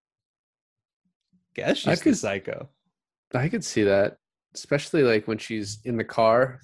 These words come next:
Speaker 2: thinking to herself and imagining all these scenarios. And I couldn't tell if that was supposed to be, like, what was actually happening back home as she's running away, or, uh, you know, if this is just all in her mind, her imagining these, like,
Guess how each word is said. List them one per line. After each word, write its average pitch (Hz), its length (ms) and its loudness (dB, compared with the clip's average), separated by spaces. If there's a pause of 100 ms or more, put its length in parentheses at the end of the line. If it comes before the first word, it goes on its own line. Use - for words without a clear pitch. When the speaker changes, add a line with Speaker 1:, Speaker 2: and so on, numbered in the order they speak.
(120)
Speaker 2:
thinking 127 320 -4
to - 140 -2
herself 139 500 2
and 110 100 -6
imagining 107 500 -4
all 107 140 -2
these 107 220 -4
scenarios. 107 580 -2 (500)
And 123 100 -2
I 123 40 0
couldn't 208 240 0
tell 160 200 6
if 143 100 0
that 143 100 2
was 131 120 -4
supposed - 260 -8
to 120 60 -20
be, 120 120 -2
like, 107 280 -2 (840)
what 120 120 -6
was 117 120 -6
actually 110 420 -4
happening 123 420 -2
back 123 260 0
home 127 280 -4
as 120 80 -8
she's 120 280 -10
running 123 320 -2
away, 139 460 0
or, 104 380 -4
uh, 101 300 -4 (840)
you 120 100 -10
know, 101 220 -10 (100)
if 113 160 -16
this - 200 -10
is 107 100 -14
just - 240 -12
all 107 220 -6
in 101 60 -12
her 104 120 -10
mind, 104 360 -4
her 110 120 -6
imagining 104 680 -8
these, 101 360 -10
like, 104 340 -6